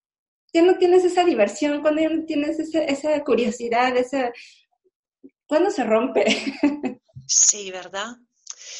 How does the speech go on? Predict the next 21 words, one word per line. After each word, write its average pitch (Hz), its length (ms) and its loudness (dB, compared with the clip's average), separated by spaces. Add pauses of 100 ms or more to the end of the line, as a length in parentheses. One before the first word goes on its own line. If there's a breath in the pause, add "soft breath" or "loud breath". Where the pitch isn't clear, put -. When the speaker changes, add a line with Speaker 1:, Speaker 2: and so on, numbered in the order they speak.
(460 loud breath)
Speaker 2:
Mira, 220 340 -2
esto - 300 -2
es 277 120 2
muy 240 100 2
interesante 208 500 0
lo 196 120 0
que 190 140 0
dices 202 420 0
y 208 120 -6
es, 185 280 2
y 190 140 -12
es, - 240 -4 (100)
es 233 180 -4
trágico, - 640 -10
¿eh? 277 240 -8
Realmente 233 520 -4
casi 240 240 -8
Speaker 1:
Sí. 208 40 -16
Speaker 2:
pensar 226 360 -8
esto, 262 320 -6
porque 214 540 -10